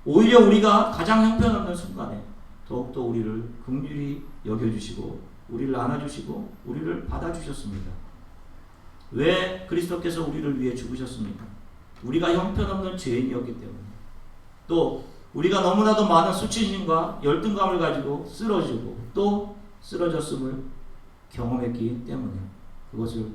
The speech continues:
더 불쌍히 여겨 주셨습니다. 우리 가운데 나는 쓸모없는 사람이라고 생각하는 분들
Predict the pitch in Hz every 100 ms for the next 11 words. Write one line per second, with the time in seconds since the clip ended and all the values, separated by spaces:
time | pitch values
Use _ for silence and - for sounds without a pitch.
0 | - 131 139 113 110 143 131 120 107 104
1 | 113 - - - 110 107 104 98 92 92
2 | - - - - - - - - 117 143
3 | 139 135 127 - - - - 180 175 160
4 | 151 143 131 127 120 120 139 135 131 123
5 | 113 110 107 110